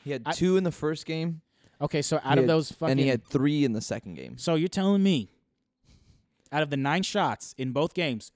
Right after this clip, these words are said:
Speaker 2: two were threes, and then the other game, three were
Speaker 1: Three.
Speaker 2: threes.
Speaker 1: A third.
Speaker 2: Get the fuck outta here, dude.
Speaker 1: <laughs>
Speaker 2: Fuck outta
Speaker 1: You're
Speaker 2: here,
Speaker 1: sa-,
Speaker 2: man.
Speaker 1: a thir-,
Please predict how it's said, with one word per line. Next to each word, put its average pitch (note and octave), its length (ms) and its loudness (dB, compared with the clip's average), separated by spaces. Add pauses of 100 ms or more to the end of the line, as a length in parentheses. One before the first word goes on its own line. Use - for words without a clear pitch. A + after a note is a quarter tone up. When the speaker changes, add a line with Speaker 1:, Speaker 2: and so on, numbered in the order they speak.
(140)
Speaker 2:
two G3 160 0
were G#3+ 160 2
threes, A3+ 320 -2
and D#3+ 140 -4
then D#3 120 0
the D3+ 120 0
other D#3 100 0
game, F3 240 -6
three D#3+ 180 0
were C3 120 0
Speaker 1:
Three. B2+ 60 0 (120)
Speaker 2:
threes. G#2 160 -8
Speaker 1:
A A#2 100 -2
third. A2+ 440 -4
Speaker 2:
Get - 240 0
the C3 180 -6
fuck - 460 -4
outta C3+ 260 -2
here, B2 260 -6
dude. D3 380 -2 (200)
Speaker 1:
<laughs> G#4+ 260 -4
Speaker 2:
Fuck B3 260 2
outta D#3 320 2
Speaker 1:
You're E3 120 2
Speaker 2:
here, C#3+ 120 -2
Speaker 1:
sa-, C#3+ 80 0
Speaker 2:
man. D3 260 -2 (120)
Speaker 1:
a E3+ 140 4
thir-, F3+ 200 -2